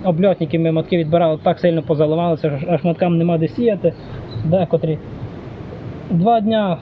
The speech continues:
там, я думаю, що прогноз був, були, може, даже і... Ну, може, і часом і даже до, я думаю, що до, до трьох до чотирьох кілограм. Бо взагалі бджола такий гул у нас робила, робила, і потім лиш раз,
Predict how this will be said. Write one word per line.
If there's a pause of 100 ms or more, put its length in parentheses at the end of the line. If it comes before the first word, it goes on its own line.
(140)
там,
я
думаю,
що
прогноз
був,
були,
може,
даже
і... (1000)
Ну,
може,
і
часом
і
даже
до,
я
думаю,
що
до,
до
трьох
до
чотирьох
кілограм. (1600)
Бо
взагалі
бджола
такий
гул
у
нас
робила,
робила,
і
потім
лиш (540)
раз,